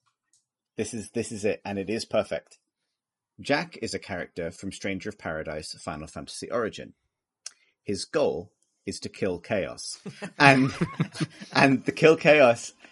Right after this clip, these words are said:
Speaker 1: has a citation footnote, and if you click that, it takes you to the trailer, which is all the citation you need
Speaker 2: <laughs>
Speaker 1: for this point. The, his, it, the full, um, the full body, like,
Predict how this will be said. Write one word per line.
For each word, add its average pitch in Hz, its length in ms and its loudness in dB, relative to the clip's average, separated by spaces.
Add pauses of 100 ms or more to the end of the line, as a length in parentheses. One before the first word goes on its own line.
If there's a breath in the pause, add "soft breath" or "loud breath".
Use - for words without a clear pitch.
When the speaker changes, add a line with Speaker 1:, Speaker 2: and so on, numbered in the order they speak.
(100 loud breath)
Speaker 1:
has 123 480 6
a 120 160 4
citation 123 640 0
footnote, - 500 -2 (220 loud breath)
and 117 80 -2
if 107 100 0
you 110 80 -2
click 160 300 0
that, 151 200 2
it 107 140 -4
takes - 260 -2
you 113 80 -4
to 104 100 -12
the 107 120 -8
trailer, 85 400 -2 (160 loud breath)
which 110 200 -4
is 104 120 -6 (120)
all 143 280 2
the 131 100 -2
citation 131 760 0
you 131 120 0
need 123 380 2
Speaker 2:
<laughs> - 1600 -8
Speaker 1:
for - 160 -2
this 117 440 2 (320)
point. 107 340 -2 (380 soft breath)
The, 123 200 2
his, 135 220 2
it, 135 220 -4
the 127 80 -4
full, 156 440 -2
um, 107 460 -4
the 101 80 -10
full 123 260 -4
body, 98 540 -2
like, 90 440 -4